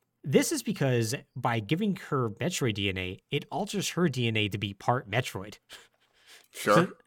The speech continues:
Speaker 1: so Samus is now part bird person, part space jellyfish, all woman.
Speaker 2: Yep.
Speaker 1: So this means now she can destroy the X pa-,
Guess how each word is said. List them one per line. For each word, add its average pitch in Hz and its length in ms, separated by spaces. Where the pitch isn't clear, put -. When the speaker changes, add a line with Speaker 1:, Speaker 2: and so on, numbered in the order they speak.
Speaker 1:
so - 140
Samus 233 380
is 160 120
now 127 520
part 135 280
bird 127 220
person, 123 480
part 180 180
space 185 280
jellyfish, 110 680
all 107 160
woman. 95 280
Speaker 2:
Yep. 101 240
Speaker 1:
So 196 180
this 247 160
means 277 180
now 202 180
she 180 140
can 156 100
destroy 131 240
the 117 100
X 101 120
pa-, - 220